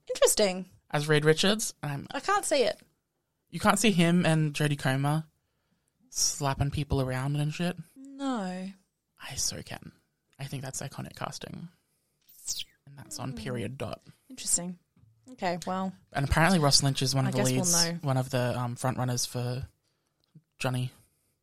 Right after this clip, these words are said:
Speaker 2: Johnny
Speaker 1: Oh, is that Chris Evans' character? The
Speaker 2: Yeah,
Speaker 1: fireman?
Speaker 2: Sue
Speaker 1: Uh,
Speaker 2: Storm. Johnny Storm, yeah.
Speaker 1: Interesting.
Speaker 2: And I don't like that casting, but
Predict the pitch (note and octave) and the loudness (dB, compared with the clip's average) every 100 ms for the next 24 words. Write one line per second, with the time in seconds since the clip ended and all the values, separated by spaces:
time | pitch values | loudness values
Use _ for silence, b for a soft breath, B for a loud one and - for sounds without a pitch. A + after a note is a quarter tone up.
0 | _ _ _ _ - B2+ B2 B2+ B2+ C3 | _ _ _ _ -6 -2 -2 -2 -4 -8
1 | _ _ _ _ _ - F3+ F3 E3 - | _ _ _ _ _ -2 0 2 -2 -4
2 | - F3+ E3+ F3 F3 - F#3+ F#3 B3+ B3+ | -8 -4 -4 -4 -6 -6 -6 -6 -8 -10
3 | - F3+ F3 F#3 G#3+ B3+ C4 D#3 E3 D#3+ | -12 -10 -6 -6 -4 -4 -4 -2 0 0
4 | D#3 D#3 - D#3 - C#3+ - - - D3 | 0 -2 0 0 0 -4 -6 -6 -6 -6
5 | - - _ B3+ A3+ E3+ D3 C#3+ C3 A#2 | -14 -20 _ -12 -4 0 2 2 2 -2
6 | - - - - - B2 A#2 | -6 -8 -6 -4 -6 -4 -6